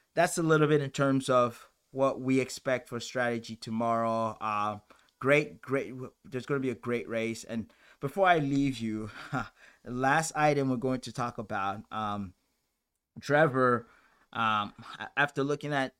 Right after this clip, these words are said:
collecting data for the entire re-, uh, weekend, he gave me his prediction. So the, the Trevor predictions for this weekend are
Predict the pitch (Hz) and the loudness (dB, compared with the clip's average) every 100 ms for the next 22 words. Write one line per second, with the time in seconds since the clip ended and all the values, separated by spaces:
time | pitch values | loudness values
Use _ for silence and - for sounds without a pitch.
0 | _ 143 143 139 131 127 123 123 120 117 | _ -2 -2 -2 -4 -2 0 -2 -4 -4
1 | 113 123 120 117 117 117 - - 107 101 | -4 -2 0 0 0 -4 -6 -6 -4 -4
2 | 101 107 127 120 120 113 113 _ - 147 | -6 -6 -4 -2 -2 -2 -6 _ -12 -6
3 | 143 180 170 165 156 143 139 127 _ 120 | -2 0 0 0 2 4 2 0 _ -4
4 | 127 113 - 135 143 - 104 92 - 113 | -4 -4 -2 -2 -2 -6 -6 -6 -4 -4
5 | 120 - - - 120 120 151 165 190 170 | -4 -6 -20 -10 -8 -2 0 2 0 -4
6 | 160 160 156 123 120 - 120 117 - 131 | -2 -2 -2 -6 -8 -6 -6 -6 -4 -4
7 | 127 117 110 113 - _ - _ - 127 | -4 -6 -6 -8 -12 _ -20 _ 0 4
8 | 110 85 | 4 0